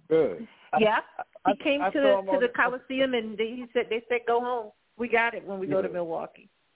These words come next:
Speaker 3: Hey, no, but they, but he was on the bench last night, though.
Speaker 2: He was, and he was dressed horribly.
Speaker 3: Oh,
Speaker 2: Horribly.
Speaker 3: yeah, that is,
Speaker 1: Can't
Speaker 3: yeah.
Speaker 1: stand it.
Speaker 2: Uh,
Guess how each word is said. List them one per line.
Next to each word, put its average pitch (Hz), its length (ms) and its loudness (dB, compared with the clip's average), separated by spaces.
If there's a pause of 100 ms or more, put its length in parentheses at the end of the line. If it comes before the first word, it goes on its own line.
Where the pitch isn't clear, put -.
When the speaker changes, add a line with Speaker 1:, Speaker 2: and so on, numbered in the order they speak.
(320)
Speaker 3:
Hey, 151 180 4
no, 151 200 4
but 139 140 0
they, 165 160 -2 (320)
but 160 200 2
he 196 80 -6
was 175 160 -6
on 175 160 0
the 160 60 -6
bench 165 380 -6
last 135 360 -2
night, 135 380 -6
though. 101 240 -4 (560)
Speaker 2:
He 185 140 0
was, 185 420 4 (260)
and 190 100 -6
he 226 60 0
was 202 200 -4
dressed 202 240 -2
horribly. 175 560 0 (800)
Speaker 3:
Oh, 135 60 6
Speaker 2:
Horribly. 117 480 4
Speaker 3:
yeah, 117 60 -4
that 131 100 0
is, 101 140 -12 (560)
Speaker 1:
Can't 127 120 -4
Speaker 3:
yeah. 98 200 -2
Speaker 1:
stand 85 260 -12
it. - 100 -20 (120)
Speaker 2:
Uh, 156 240 -14